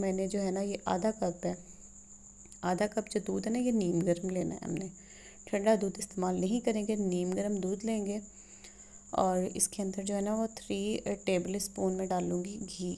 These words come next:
के। यहाँ पे आपने घी शा-, अ, डालना है या फिर देसी घी, ऑयल का इस्तेमाल नहीं करना आपने,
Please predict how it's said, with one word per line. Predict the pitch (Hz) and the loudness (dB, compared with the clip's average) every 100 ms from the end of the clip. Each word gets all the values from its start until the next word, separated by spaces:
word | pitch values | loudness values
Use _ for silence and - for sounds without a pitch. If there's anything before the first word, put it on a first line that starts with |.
| - | -4
के। | 196 175 - - - - - - 208 | -4 -4 -10 -18 -18 -18 -16 -6 0
यहाँ | 208 233 240 | 4 4 4
पे | 233 | 2
आपने | 226 220 220 | 2 2 0
घी | 196 190 190 | -2 -6 -4
शा-, | - 247 | -2 0
अ, | 220 214 | 2 2
डालना | 202 196 190 220 | 4 2 2 2
है | 247 | 4
या | 220 180 | 4 2
फिर | - 202 | 0 2
देसी | 180 165 - 170 | 2 0 0 0
घी, | 180 165 - - - - - | 0 -2 -8 -20 -20 -18 0
ऑयल | - 196 | 6 6
का | 196 208 | 6 2
इस्तेमाल | 202 196 185 180 | 2 -2 0 0
नहीं | 180 | 0
करना | 185 175 170 | 0 2 2
आपने, | 170 175 | 0 -2